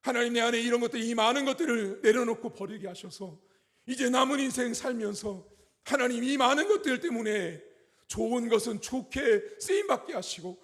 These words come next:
나쁜 것은 과감하게 버리는 은혜를 달라고 기도하는 온 성도들 될 수 있도록 은혜를 베풀어 주옵소서."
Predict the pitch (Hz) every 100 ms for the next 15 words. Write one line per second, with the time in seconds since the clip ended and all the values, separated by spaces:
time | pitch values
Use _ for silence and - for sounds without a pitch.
0 | _ _ 247 247 277 269 247 247 190 226
1 | 269 262 247 240 226 220 214 226 269 277
2 | 269 233 196 170 180 180 - _ - 277
3 | 285 247 208 175 - - - 170 165 180
4 | 254 269 247 220 214 226 196 202 214 214
5 | - - 160 156 165 185 190 196 190 226
6 | 214 240 240 214 214 190